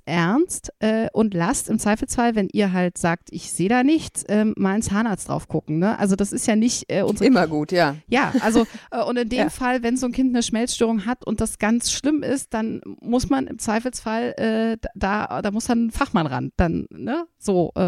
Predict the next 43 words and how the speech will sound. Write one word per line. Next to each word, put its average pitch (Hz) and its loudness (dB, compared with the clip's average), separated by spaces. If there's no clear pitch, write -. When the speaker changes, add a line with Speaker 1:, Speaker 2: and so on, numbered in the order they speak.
Speaker 2:
Ja, 175 -2
Speaker 1:
muss 208 6
Speaker 2:
ich 220 -2
meine 233 4
Speaker 1:
es 208 -2
Speaker 2:
sowieso, 240 2
ne, 233 2
es 233 -2
ist 214 -8
schön, 262 2
diesen 226 0
Podcast 226 -2
zu 202 0
hören, 185 0
aber 190 -2
wir 208 0
sind 208 -4
ja 202 -2
keine 202 -4
Fachleute 180 -4
und 175 -6
wir 202 -4
Speaker 1:
Ja. - -6
Speaker 2:
kennen - 2
auch 185 0
keine 180 -4
individuellen 185 0
Fälle. 202 0
Bitte 190 0
geht 196 -2
auf 160 -10
alle 156 0
Fälle 226 -2
zum 180 -8
Fachmann 185 -6
und 180 -8
zwar 180 -4
regelmäßig, 180 -4
weil 202 2
ehrlich 240 0
gesagt 220 0
auch 202 -4
diese 208 0